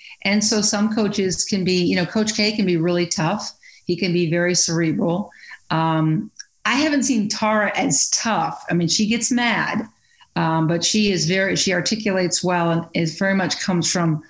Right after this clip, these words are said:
uh, the mind a little bit. Uh, Kay Yao definitely coming from a calm space, allowing her faith to really drive her in her delivery.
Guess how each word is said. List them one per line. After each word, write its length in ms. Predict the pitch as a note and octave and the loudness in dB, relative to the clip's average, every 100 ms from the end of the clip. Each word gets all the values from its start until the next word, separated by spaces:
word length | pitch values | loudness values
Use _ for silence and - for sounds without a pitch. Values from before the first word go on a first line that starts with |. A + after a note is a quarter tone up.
| - - - - | -20 -20 -14 -4
uh, 160 | D#3+ | 0
the 100 | D#3+ | 2
mind 480 | E3 E3 F3 F3+ F#3 | 2 2 2 2 2
a 60 | D#3+ | 2
little 240 | D#3+ D#3+ | 2 0
bit. 360 | - E3 D#3 - - - - - | 0 -2 -4 -10 -20 -20 -14 -4
Uh, 320 | D#3 D#3 D3+ | 0 0 0
Kay 220 | D3+ A#3+ | 0 0
Yao 380 | A#3 A3+ G#3+ F#3 | 2 2 2 0
definitely 880 | F3 G3 G3+ G#3 F3+ F3+ E3 E3 - - | 0 0 0 0 0 0 2 0 -4 -6
coming 260 | - G3 G3 | 0 2 0
from 200 | G3 F#3 | 0 0
a 60 | E3+ | -2
calm 400 | - G3 F#3 F3 | -2 0 2 2
space, 840 | - F#3+ D#3+ C#3+ - - - - _ _ _ - | 0 0 0 0 0 0 -2 -6 _ _ _ -4
allowing 360 | E3 F3 F3+ F3+ | 0 0 2 0
her 140 | E3+ | 0
faith 560 | - F#3+ F3+ F#3+ F#3+ - - | -2 0 0 0 -2 -8 -6
to 120 | - | -2
really 280 | E3+ F#3 F3+ | 0 2 0
drive 440 | E3+ F3 F3 F3 - | 0 0 0 0 0
her 360 | E3 D3+ D3 - | 0 0 0 -2
in 200 | F3 F3 | 0 2
her 140 | F#3 | 0
delivery. 680 | D#3+ D#3 E3+ E3 D#3 - | 0 0 0 0 -4 -4